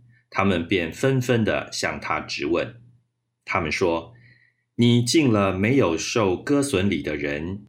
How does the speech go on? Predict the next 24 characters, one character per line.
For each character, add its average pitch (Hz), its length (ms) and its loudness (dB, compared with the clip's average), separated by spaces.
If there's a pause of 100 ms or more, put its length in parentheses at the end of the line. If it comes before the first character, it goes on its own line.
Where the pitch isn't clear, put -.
(120)
他 117 180 -2
的 110 100 2
家， 131 580 -2 (280)
和 147 200 0
他 165 220 0
们 156 180 0
一 185 140 -2
起 85 380 -2
用 107 240 0
饭。” - 480 -2 (720)
伯 98 180 2
多 110 160 4
禄 110 320 4
将 101 400 0
经 139 260 0
过 123 160 4
的 95 80 0
事 90 240 -2
实 76 480 -4
向 82 380 -4
众 101 300 0
人 82 240 -4
解 67 240 -6
释， - 380 -8